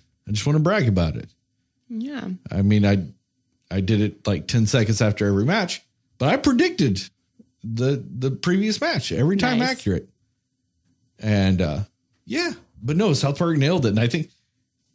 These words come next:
Speaker 1: and I do think it's funny 'cause some church-going people don't hear it still. You could ha-, you could, like, play them, like, songs back to back and they, like, "No, one's about, you know, love and one's about Jesus."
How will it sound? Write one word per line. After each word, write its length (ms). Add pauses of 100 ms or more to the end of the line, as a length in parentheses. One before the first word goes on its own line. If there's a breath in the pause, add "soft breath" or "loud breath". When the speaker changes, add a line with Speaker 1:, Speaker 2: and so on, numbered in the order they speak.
(340)
Speaker 1:
and 100
I 80
do 140
think 180
it's 100
funny 280
'cause 300 (1160)
some 340
church-going 600
people 320
don't 360
hear 320
it 160
still. 480 (1400)
You 200
could 160
ha-, 180
you 160
could, 140
like, 300
play 260
them, 400 (100)
like, 200
songs 300
back 220
to 60
back 300
and 120
they, 140
like, 380
"No, 340 (720)
one's 240
about, 340 (160)
you 140
know, 320 (320)
love 340
and 120
one's 180
about 260
Jesus." 640